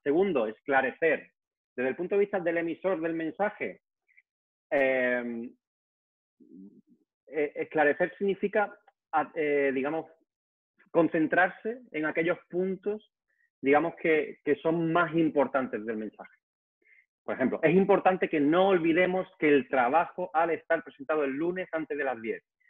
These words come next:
Os he contado un montón de cosas, pero ahora quiero que sepáis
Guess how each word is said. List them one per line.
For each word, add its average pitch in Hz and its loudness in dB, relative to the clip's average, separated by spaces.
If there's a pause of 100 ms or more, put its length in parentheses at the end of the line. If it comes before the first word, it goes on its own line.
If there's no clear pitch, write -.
(140)
Os 165 -4
he 214 2
contado 202 0
un 190 0
montón 156 0
de 127 0
cosas, 95 -6 (480)
pero 127 4
ahora 139 2
quiero 160 2
que 123 -12
sepáis 131 -6